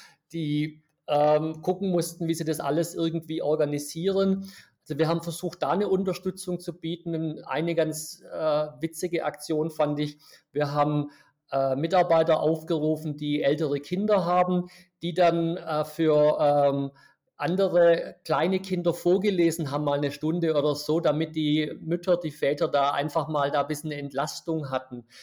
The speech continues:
Wir haben Yogakurse angeboten online, wir haben organisiert, dass Leute sich zufällig, äh, äh, dann remote treffen, einfach um dieses Treffen an der Kaffeeecke zu simulieren.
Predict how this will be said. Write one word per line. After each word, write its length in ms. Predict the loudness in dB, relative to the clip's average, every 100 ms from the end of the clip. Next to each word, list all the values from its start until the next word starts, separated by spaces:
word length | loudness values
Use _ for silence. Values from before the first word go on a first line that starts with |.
| -20 _
Wir 220 | -4 -2
haben 500 | 0 0 -2 -2 -6
Yogakurse 920 | -6 0 2 2 2 0 -4 -2 -2
angeboten 760 | -2 -4 -4 -6 -4 -4 -6 -8
online, 680 | -4 -2 0 2 2 0 0
wir 180 | -2 2
haben 320 | 0 0 -4 -8 -20 -20 _
organisiert, 760 | 0 2 0 -2 -2 -2 0
dass 180 | 0 0
Leute 300 | 2 2 0
sich 320 | -4 -8 -10
zufällig, 720 | -2 -2 2 2 4 0 -4 -4
äh, 340 | 0 2 2 0 -6 -20 _ _ _ _ _ _ _
äh, 280 | 0 2 4
dann 160 | 2 2
remote 580 | 2 4 4 4 0 0
treffen, 580 | 2 2 0 0 -2 -10 -12
einfach 340 | -4 -2 0 0
um 140 | 0
dieses 420 | 0 0 0 -2 -2
Treffen 380 | 0 0 0 -4
an 160 | -2
der 140 | 0 -2
Kaffeeecke 680 | -4 -6 -4 -4 -4 -6 -8
zu 160 | -8
simulieren. 1040 | -8 -4 -2 -2 -2 0 2 2 2 0